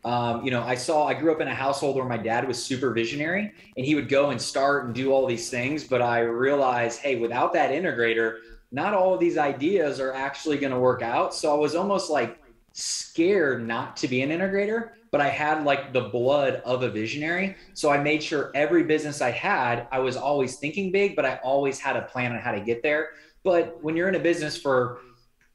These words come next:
day in, day out, you kinda get over it. So that's where I think I'm more visionary, but I value the integrator. And that's where I've surrounded myself with great integrators in every business, um, after that initial startup phase.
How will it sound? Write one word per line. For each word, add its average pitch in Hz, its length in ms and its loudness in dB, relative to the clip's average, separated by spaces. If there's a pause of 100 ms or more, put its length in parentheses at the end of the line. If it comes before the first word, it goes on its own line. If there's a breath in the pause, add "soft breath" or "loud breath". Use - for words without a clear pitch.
day 147 380 0
in, 127 160 -4
day 127 240 2
out, 143 340 0
you 120 80 -6
kinda 139 240 -4
get 127 180 0
over 160 340 2
it. 233 260 -4
So 143 320 2
that's 143 240 2
where 143 160 -2
I 127 100 0
think 156 280 -6
I'm 165 160 -2
more 160 180 2
visionary, 156 540 -2
but 135 120 0
I 113 220 -2
value 127 400 0
the 135 100 0
integrator. 170 640 -2
And 131 120 -6
that's 135 200 -4
where 139 140 2
I've 127 140 0
surrounded 123 500 -2
myself 117 460 -2
with 107 180 -2
great 120 380 -2
integrators 131 580 -2
in 120 60 -4
every 113 180 0
business, 120 580 -4 (260 loud breath)
um, 123 320 -4
after 135 380 -2
that 117 140 2
initial 113 400 -4
startup 104 400 -4
phase. 87 380 -10